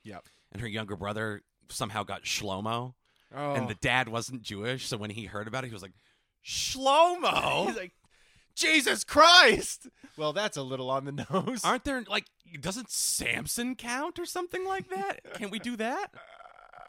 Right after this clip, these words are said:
Speaker 1: <laughs> Uh,
Speaker 2: So anyway, what do you
Speaker 1: yeah.
Speaker 2: think of this, uh, franchise?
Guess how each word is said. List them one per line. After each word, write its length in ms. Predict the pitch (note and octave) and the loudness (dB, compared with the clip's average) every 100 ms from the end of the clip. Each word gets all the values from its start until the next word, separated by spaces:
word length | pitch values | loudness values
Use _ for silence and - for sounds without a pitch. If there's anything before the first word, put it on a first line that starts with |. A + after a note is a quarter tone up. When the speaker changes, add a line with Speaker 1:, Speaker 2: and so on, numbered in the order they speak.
| G1+ - - - | -18 -20 -16 -12
Speaker 1:
<laughs> 80 | A3+ D#3 - - - - _ _ _ _ _ _ - | -12 -12 -20 -20 -20 -20 _ _ _ _ _ _ -14
Uh, 840 | F3+ F3 E3 D#3+ D#3 D3+ D3+ D3 | -10 -8 -6 -4 -4 -4 -6 -6
Speaker 2:
So 160 | C#3+ G3 | -4 -2
anyway, 440 | D#3+ A2 F#2+ F#2+ - | 0 -2 -2 -6 -8
what 140 | C3+ | -8
do 60 | E3 | -4
you 40 | |
Speaker 1:
yeah. 40 | B2+ | -4
Speaker 2:
think 140 | D3+ | -6
of 60 | C#3+ | -6
this, 300 | C3+ - D3+ | -4 -4 -2
uh, 340 | C3+ C3 C3 | -2 -2 -4
franchise? 520 | - C#3+ G2+ E2+ E2 | -6 -8 -8 -10 -14